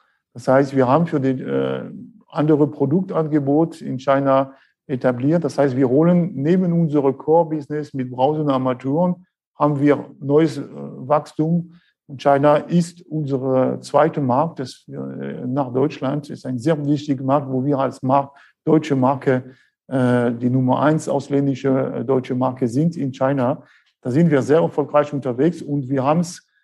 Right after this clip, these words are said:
äh, mehr Produkt im Bad Angebot, Angebot. Das heißt, die Wachstum wird über ein komplettere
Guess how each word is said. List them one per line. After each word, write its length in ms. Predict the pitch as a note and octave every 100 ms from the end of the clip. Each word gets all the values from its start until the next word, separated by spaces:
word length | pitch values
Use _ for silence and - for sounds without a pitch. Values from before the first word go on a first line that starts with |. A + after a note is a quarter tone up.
| _ _
äh, 260 | C#3 C3 C3
mehr 320 | C3 D3 F3+
Produkt 400 | F3+ D#3 D3 D3+
im 160 | D3 B2+
Bad 280 | B2 C3+
Angebot, 600 | C#3+ C3 B2+ A#2+ A#2+ -
Angebot. 540 | D3 C3+ B2+ B2+ B2 B2+
Das 160 | B2
heißt, 340 | C#3+ D#3+ E3 -
die 140 | C3+
Wachstum 480 | C#3+ D#3 - E3+ D3
wird 260 | D#3 D#3+ D#3+
über 300 | D3 C3+ C3+
ein 260 | C3 B2+ _
komplettere 880 | C#3 B2 C3 C#3+ D#3 D#3+ C3+ C3